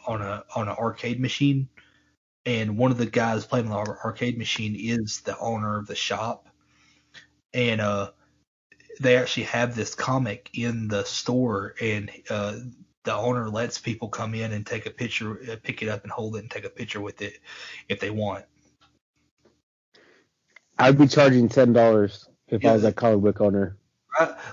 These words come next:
Speaker 1: Well, well, well, well, you know, he could charge money, but, but he, he, he lets people come in for free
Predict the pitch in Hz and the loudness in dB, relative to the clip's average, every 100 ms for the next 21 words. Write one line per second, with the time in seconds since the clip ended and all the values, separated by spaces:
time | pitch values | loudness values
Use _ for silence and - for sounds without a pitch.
0 | - 135 123 127 123 117 127 127 127 120 | 0 2 2 -2 -4 -8 -4 0 2 2
1 | 135 - 143 147 135 123 139 120 107 107 | 2 4 4 4 2 2 0 0 -2 -4
2 | 110 107 110 101 - 123 107 123 113 - | -4 -6 -6 -8 -6 -6 -2 -2 -2 -6
3 | 127 120 107 120 117 113 117 - 117 110 | -10 -10 -8 -8 -6 -8 -12 -8 -6 -6
4 | 107 | -8